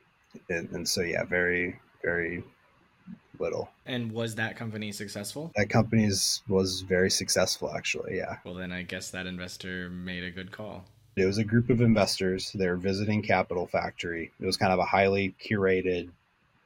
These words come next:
Speaker 1: y-, you know, interaction where they were coming in and they wanted to see some companies. And so we chose three companies based on their investment interest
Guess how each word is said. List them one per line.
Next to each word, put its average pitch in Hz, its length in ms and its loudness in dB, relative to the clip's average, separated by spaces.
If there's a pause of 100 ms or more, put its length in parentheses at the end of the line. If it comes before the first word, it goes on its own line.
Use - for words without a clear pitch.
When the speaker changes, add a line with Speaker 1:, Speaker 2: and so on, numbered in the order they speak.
(260)
Speaker 1:
y-, - 120 -10 (240)
you 98 180 -6
know, 92 140 -6
interaction 92 720 2
where 87 160 -6
they 87 120 -2
were 90 260 -2 (440)
coming 95 260 2
in 92 320 0
and 90 120 -4
they 92 80 -2
wanted 92 280 0
to 90 80 -4
see 95 180 -4
some 98 180 -4
companies. 87 640 -6
And - 80 -12
so 92 140 -4
we 92 180 -2
chose 95 800 4
three 95 220 0
companies 90 760 -4
based 90 280 2
on 87 120 -4
their 85 140 -4
investment 95 440 4
interest - 460 -2